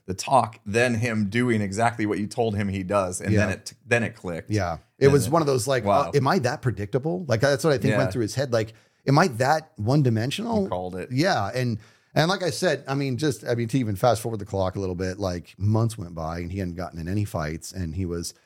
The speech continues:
Speaker 2: he was, everybody had known, like, he had this noticeable difference at parties. Everybody was a little uneasy around him, and he was,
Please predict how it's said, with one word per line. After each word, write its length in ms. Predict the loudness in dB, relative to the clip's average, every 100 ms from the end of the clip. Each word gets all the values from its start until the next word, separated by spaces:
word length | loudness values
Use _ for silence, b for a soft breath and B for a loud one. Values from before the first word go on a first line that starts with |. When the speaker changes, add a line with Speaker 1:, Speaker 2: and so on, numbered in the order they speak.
| _ _ _ _ 2
Speaker 2:
he 120 | 4
was, 200 | 2 -2 -2
everybody 280 | -2 -2 -2
had 80 | -2
known, 320 | -2 -4 -6
like, 300 | -8 -8 -10
he 120 | -4 -2
had 100 | -2
this 140 | -6
noticeable 400 | -4 -4 -2 -4
difference 400 | -4 -6 -6 -6
at 100 | -8
parties. 260 | -4 -2 0
Everybody 220 | 0 2
was 80 | 2
a 60 |
little 120 | 2
uneasy 380 | 0 0 -2 -4
around 260 | -6 -6 -8
him, 120 | -6
and 180 | -4 -2
he 80 | -4
was, 220 | -4 -8